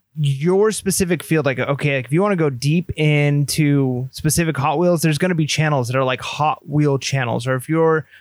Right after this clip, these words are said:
buying special rugs, unique rugs, we've had a lot of people in our comments giving Orlando from his last, uh, haul from last week,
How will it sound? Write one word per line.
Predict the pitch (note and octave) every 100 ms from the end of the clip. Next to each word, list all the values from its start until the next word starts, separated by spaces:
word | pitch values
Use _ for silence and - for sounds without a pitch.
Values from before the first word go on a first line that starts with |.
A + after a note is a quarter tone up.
| _
buying | D#3 D#3 D#3 D3+ A#2+
special | - E3+ D3+ D#3+
rugs, | C#3+ D3+ D3 C#3+ B2+
unique | D3 D#3 C#3
rugs, | D3 C#3+ C3+ C3 -
we've | D#3
had | D3+ D3+
a |
lot | C#3
of | C#3+
people | D#3 D3
in |
our | C3+
comments | - C#3 C#3 A#2+
giving | D3 C3+
Orlando | C3+ C3 C3 C3+ C3+
from | A#2+ B2+
his | A#2+
last, | B2+ B2 B2 -
uh, | B2 B2 A#2 A#2
haul | - D3+ E3 C#3+
from | C#3+ B2+
last | B2+ D3+ -
week, | B2 B2